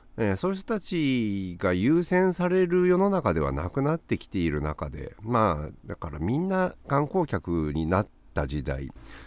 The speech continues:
それはある種ね、平等社会なんですよ。まあ、そもそも観光に来たいって言っている人たちに来るなっていうことがオーバーツーリズムの解決法だとすると、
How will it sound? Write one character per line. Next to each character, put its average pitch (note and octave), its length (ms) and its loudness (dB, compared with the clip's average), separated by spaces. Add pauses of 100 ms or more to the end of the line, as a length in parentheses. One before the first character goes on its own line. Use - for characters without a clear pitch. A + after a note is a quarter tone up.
(100)
そ - 160 0
れ D#3+ 60 2
は G3 140 4
あ A#3+ 80 2
る B3 120 -2
種 F2 320 -2
ね、 C#2+ 280 -8 (120)
平 B2 260 4
等 D#3 300 2
社 E3+ 140 0
会 D#2 440 0
な D#2 140 2
ん D2+ 140 -2
で D2 80 -8
す - 180 -12
よ。 F2 140 -10 (560)
ま E2 140 -6
あ、 - 40 -
そ - 180 -8
も B3 120 0
そ - 120 -6
も F#2+ 120 -2
観 D3+ 300 -4
光 D3+ 200 -2
に D3+ 140 -2
来 - 120 -20
た D#3 160 -6
い D#3+ 100 -6
っ - 20 -12
て - 280 -10
言 D2+ 60 -4
っ - 20 -12
て - 220 -6
い F2+ 60 2
る E2+ 80 -8
人 - 200 -8
た F2+ 60 -2
ち D#2+ 140 -8
に D2 320 -4
来 A#3+ 200 -2
る C4 60 0
な A2+ 160 0
っ - 40 -8
て - 180 -8
い F2+ 40 0
う E2+ 60 -2
こ F#2+ 100 -6
と E2 160 -8
が C#2+ 280 -4 (320)
オ F#2+ 140 -2
ー - 20 -2
バ F#2+ 120 -2
ー - 40 -2
ツ G#2+ 120 -8
ー - 40 -4
リ G#2 100 -6
ズ G2+ 100 -10
ム D#2+ 120 -2
の C2 80 -8
解 G2+ 260 -6
決 G2+ 300 -8
法 G#2+ 120 -4
だ G2+ 120 -4
と - 80 -16
す - 140 -14
る E2 140 -16
と、 G#2+ 220 -4